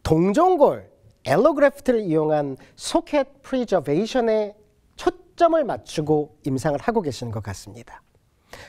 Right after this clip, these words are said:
그리고 확실히 젊은 구강외과 의사이다 보니까 최소 침습, 미니멀리 인베이시브에 초점을 맞춰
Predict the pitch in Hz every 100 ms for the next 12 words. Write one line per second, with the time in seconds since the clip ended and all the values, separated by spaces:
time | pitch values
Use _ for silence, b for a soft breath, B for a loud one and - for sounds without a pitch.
0 | B 190 196 202 196 190 B B 262 -
1 | 240 180 _ - - 160 190 262 302 151
2 | 120 _ _ - 120 160 170 165 160 131
3 | 160 143 127 110 107 104 - 226 147 b
4 | b b - 311 311 302 - 262 - 143
5 | - b b b 151 196 285 302 285 277
6 | 160 175 165 208 202 - 180 185 175 -
7 | _ _ _ _ 147 180 262 370 381 359
8 | 311 170 120 - 139 165